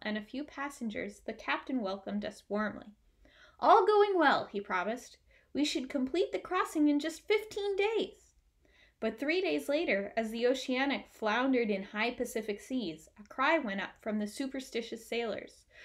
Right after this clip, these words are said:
"Throw the monkey overboard! The monkey has brought bad luck!" To my lasting gratitude, my mistress boldly snatched me up and carried me to safety. Thereafter, I stayed out of sight.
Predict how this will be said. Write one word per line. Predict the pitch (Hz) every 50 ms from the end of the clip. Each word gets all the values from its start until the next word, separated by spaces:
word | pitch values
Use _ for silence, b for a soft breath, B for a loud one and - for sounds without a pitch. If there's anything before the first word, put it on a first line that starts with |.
| B B B B
"Throw | 269 320 359 415 415
the | 403 403 392
monkey | 403 392 392 392 370 370
overboard! | 370 381 392 370 370 349 277 277 233 190 180 - - - -
The | 226
monkey | 254 285 359 440 466 453 311 302 311 339 330
has | 381 359 -
brought | - 349 349 359 359 359
bad | 359 370 381 370 -
luck!" | - 453 480 - - - - _ _ _ _ _ _ _ _ _ _ b b b b b b b b b
To | - 330 330 311
my | 302 262 233 226
lasting | 226 226 233 254 269 311 330 - - 349 330 330 302
gratitude, | 302 269 269 285 285 269 - - 208 185 185 196 220
my | 220 220 233
mistress | 233 240 240 247 - - 240 214 - 226
boldly | 208 208 - 330 349 403 381 349 285 240 247 233 208
snatched | - - - 285 302 330 339 - - -
me | 302 302 285
up | 294 294 -
and | 262 233 220
carried | - 247 247 269 262
me | 254 247 247
to | 262 285
safety. | - - 214 185 185 - - - - - - _ _ b b b b b b b b -
Thereafter, | 240 269 302 311 294 277 277 285 - - 196 196 - - - -
I | 214 226 233
stayed | 233 - - 208 185 175 170
out | 120 - - -
of | - -
sight. | - - - 170 - - -